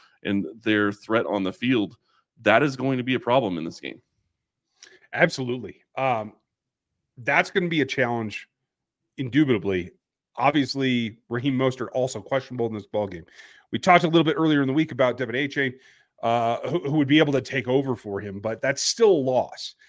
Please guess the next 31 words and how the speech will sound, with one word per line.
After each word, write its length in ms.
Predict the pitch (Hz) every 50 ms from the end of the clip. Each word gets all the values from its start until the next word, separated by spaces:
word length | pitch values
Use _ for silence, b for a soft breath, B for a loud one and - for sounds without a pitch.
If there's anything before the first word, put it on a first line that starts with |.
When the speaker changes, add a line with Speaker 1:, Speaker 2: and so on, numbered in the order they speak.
| b b b b
Speaker 2:
And 80 | - 139
then 140 | 160 160 156
I 160 | 143 170 208
think 160 | - 311 -
the 80 | - 185
one 160 | 165 160 156
that 80 | 143 131
we 140 | 135 135
haven't 320 | 131 - 160 214 - 147 -
spoken 400 | - - 156 170 165 - 127 117
about, 260 | 107 107 101 107 107
and, 160 | 117 127 143 -
and 100 | 135 131
it's 220 | 131 127 120 - - -
his 240 | - 123 156 143 123
designation 640 | - 190 226 247 320 170 143 135 147 175 - - 143
on 160 | 135 135 143 139
the 60 | 123
official, 420 | 120 156 147 - 147 127 117 - b b b b b b b b -
uh, 280 | 113 113 110 104 104 98
report 400 | 117 117 113 - 170 175 143 127
is, 140 | 123 117 127
is 180 | 135 135 117
what 180 | 104 123 117 117 _ _ _ -
brings 240 | - 147 151 143 127
it 80 | 120
up 100 | 135 135 -
to 100 | 127 113
me. 160 | 117 104 - b b b b b b _
Javon 240 | - 254 196 370 -
Holland 380 | 185 180 147 139 117 95 95